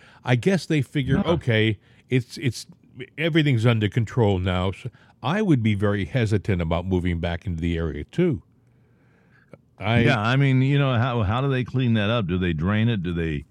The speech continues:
Speaker 2: do they do a slow release? I don't know, 'cause I'm not one of those kind of
Speaker 1: Well,
Speaker 2: guys, a
Speaker 1: and
Speaker 2: hazmat guy.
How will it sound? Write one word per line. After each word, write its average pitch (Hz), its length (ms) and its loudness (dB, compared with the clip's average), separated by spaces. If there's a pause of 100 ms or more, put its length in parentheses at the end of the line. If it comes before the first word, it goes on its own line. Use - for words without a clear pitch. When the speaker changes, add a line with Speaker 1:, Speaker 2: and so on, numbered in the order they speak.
(320)
Speaker 2:
do 92 140 -2
they 87 160 -2
do 98 260 0
a 120 60 0
slow 113 380 -4
release? 113 420 -2 (100)
I 135 300 -2
don't 139 320 2
know, 113 360 0
'cause 73 340 -8 (680)
I'm 98 260 -2
not 120 200 0
one 123 120 -2
of 127 60 -2
those 123 200 -2
kind 135 200 -2
of 123 80 -4
Speaker 1:
Well, 139 80 0 (200)
Speaker 2:
guys, 85 120 -2
a - 60 0
Speaker 1:
and 87 80 2
Speaker 2:
hazmat 113 460 -2
guy. 117 420 -4